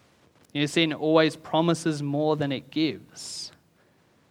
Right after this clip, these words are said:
Sin always costs us more than we want to pay. Sin always takes us further than what we want to go.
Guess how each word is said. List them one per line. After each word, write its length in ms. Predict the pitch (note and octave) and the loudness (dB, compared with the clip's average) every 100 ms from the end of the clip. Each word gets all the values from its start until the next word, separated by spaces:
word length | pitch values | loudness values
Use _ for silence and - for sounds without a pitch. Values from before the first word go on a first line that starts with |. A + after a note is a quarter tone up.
| _ _ | _ _
Sin 260 | - D3 | -2 -2
always 460 | C3+ D3+ D#3 D3+ D3 | 0 2 4 4 0
costs 560 | - - F3+ G3 - - | -10 -2 0 0 -6 -4
us 280 | F3 - | -4 -6
more 400 | D3+ C#3+ C#3 F#3+ | -8 -4 0 0
than 200 | B3 D3 | 0 -2
we 80 | C3+ | -4
want 180 | C3 C3+ | -4 -4
to 60 | C3 | -6
pay. 560 | - A#2 A2+ B2 G#3 - _ _ - - _ | -8 -8 -6 -6 -8 -12 _ _ -20 -20 _
Sin 260 | - E3+ D3+ | 2 2 4
always 440 | C#3+ E3 E3 D3+ - | 4 6 6 4 -4
takes 400 | - E3+ E3+ E3+ | 0 0 0 -2
us 180 | D#3 | -2
further 540 | - - D#3 F#3 G#3 G#3+ | -4 0 4 4 4 2
than 260 | F#3 D3 | -2 -4
what 200 | C3+ B2 | -2 -2
we 100 | D3 | -2
want 160 | C3+ C#3 | -2 -4
to 60 | C3 | -6
go. 500 | G#2+ G#2 G#2+ F#3+ | -6 -6 -6 -8